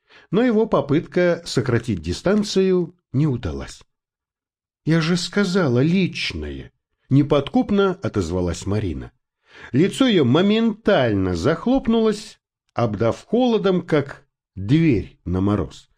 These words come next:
«Интересно, что за обстоятельства так занимают эту девушку?»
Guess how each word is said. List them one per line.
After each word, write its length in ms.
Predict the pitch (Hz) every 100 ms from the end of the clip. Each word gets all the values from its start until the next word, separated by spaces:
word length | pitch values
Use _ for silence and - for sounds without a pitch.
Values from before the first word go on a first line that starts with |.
| _ _ _ _ _ _ _ _ _ _ _ -
«Интересно, 1300 | 92 127 156 - 180 214 196 170 160 143 - 165 156
что 320 | 135 - 220
за 180 | 165 165
обстоятельства 1500 | 165 151 - - 139 127 131 226 254 254 185 202 - - 110
так 260 | 104 190 156
занимают 680 | 123 151 151 151 220 214 214
эту 200 | 208 208
девушку?» 840 | 165 185 117 82 73 - - -